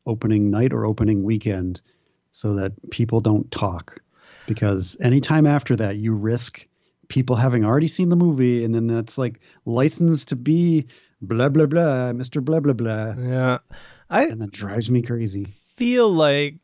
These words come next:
Speaker 2: due to the reservation nature of our theaters, the amount of people that just go to hang out at the mu-, movie theater has been cut down.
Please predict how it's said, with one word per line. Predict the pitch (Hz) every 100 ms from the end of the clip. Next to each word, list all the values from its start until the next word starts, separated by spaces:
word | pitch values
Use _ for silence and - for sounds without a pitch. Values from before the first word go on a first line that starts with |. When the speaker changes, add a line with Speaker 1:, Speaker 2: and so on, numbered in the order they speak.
| _
Speaker 2:
due | 139 165 175
to | 156 - 151 127
the | 131 123
reservation | 117 123 131 143 156 139 123 131 135 - 127 123 117
nature | 120 123 - - 113 107
of | 113 113 113
our | 123 123 123 120
theaters, | - - 131 127 139 156 165 170 -
the | 127 127
amount | 123 135 139 156 -
of | 147 135 123 120 107 - - _ _ _ _
people | - 165 - 147
that | 131 123
just | 131 131 - 120
go | 131 127
to | 139
hang | 104 127 127
out | 131 135
at |
the | 127
mu-, | 120 120 123 131
movie | 135 131 131 131
theater | - 135 131 139 143
has | 127 127 117 - _ _ 143
been | 127 117
cut | - - 131
down. | 113 107 139 220 254